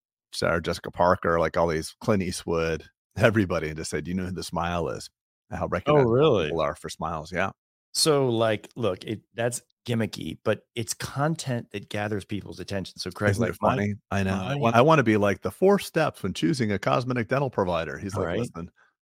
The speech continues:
Speaker 1: let's just do this."
Speaker 2: So, like, that was kinda part of my presentation at Summit. You know, when I did my little breakout on marketing was lit-, like, literally c-, attention is the currency. And when you figure
Speaker 1: Mm-hmm.
Speaker 2: that out,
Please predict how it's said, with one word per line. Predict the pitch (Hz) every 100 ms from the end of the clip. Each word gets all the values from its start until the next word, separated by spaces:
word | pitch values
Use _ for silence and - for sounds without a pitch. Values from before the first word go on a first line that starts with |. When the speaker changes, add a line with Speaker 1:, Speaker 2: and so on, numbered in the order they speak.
| 104
Speaker 1:
let's | - 104 -
just | 101 -
do | 90
this." | 78 78 - - _
Speaker 2:
So, | - 120 117
like, | 117 107
that | 107 120
was | 135
kinda | - 120 104
part | - 113 110
of | 92
my | 98 92 92 90
presentation | 92 90 90 90 87 -
at | 78
Summit. | - 117 120
You | 175
know, | 90
when | 90
I |
did | 80 90
my | 82 92
little | 90 90
breakout | - 85 82 80
on | 76 87
marketing | 107 - 76 76 80
was | 82 -
lit-, | 95 -
like, | - 92 110
literally | 156 151 117 -
c-, | -
attention | - 156 160 127
is | 101
the | 90
currency. | - 147 131 - 80
And | 82
when |
you | 90
figure | 87 165 175 143
Speaker 1:
Mm-hmm. | 107
Speaker 2:
that | 80
out, | 73 101 -